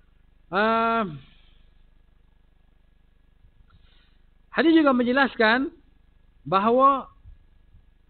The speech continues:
penafsiran Al-Quran yang terbaik, ya,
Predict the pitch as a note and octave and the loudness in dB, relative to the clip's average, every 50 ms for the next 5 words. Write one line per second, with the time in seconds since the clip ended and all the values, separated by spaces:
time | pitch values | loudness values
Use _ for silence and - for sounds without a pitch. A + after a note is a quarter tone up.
0 | _ _ - G#3+ G#3+ A#3+ A3 - - - C4+ C#4+ C#4+ B3+ F#3 A3 A3 A3 - A3 | _ _ -8 -4 -2 -2 -2 -2 -2 -2 -2 0 0 -2 -2 -4 -6 -6 -4 -6
1 | A#3+ - - C4 C4+ C4 A#3+ A#3 A3+ A3 - A#3+ A3+ G#3+ G#3 G#3 A3 A3+ B3 C4+ | -4 -2 -2 -2 -2 0 0 -2 -2 -2 -2 -2 -4 -2 -2 -2 -2 0 0 0
2 | D4 C4+ - - - _ _ _ _ _ _ _ _ _ _ _ _ _ _ _ | -2 -2 -6 -8 -14 _ _ _ _ _ _ _ _ _ _ _ _ _ _ _
3 | _ _ _ _ _ _ _ _ _ _ _ _ - D#3+ E3+ F3 G3+ A#3+ C#4 E4 | _ _ _ _ _ _ _ _ _ _ _ _ -10 -6 -4 -2 -2 -2 -4 -6